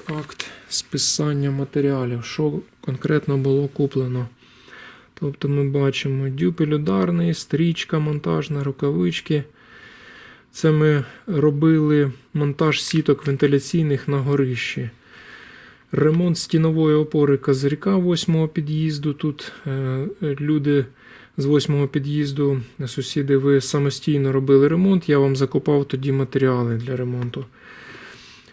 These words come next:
Так, е, м, нова пошта, це я відправляв лічильник тепла на, в ремонт в Київ. Значить, тут у нас був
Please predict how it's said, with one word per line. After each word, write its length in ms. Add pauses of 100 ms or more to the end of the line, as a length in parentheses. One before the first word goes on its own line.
(140)
Так, 280 (160)
е, 380 (320)
м, 580
нова 260
пошта, 460
це 260
я 160
відправляв 600
лічильник 460
тепла 380
на, 300 (140)
в 120
ремонт 380
в 60
Київ. 400 (1200)
Значить, 400
тут 200
у 40
нас 240
був 380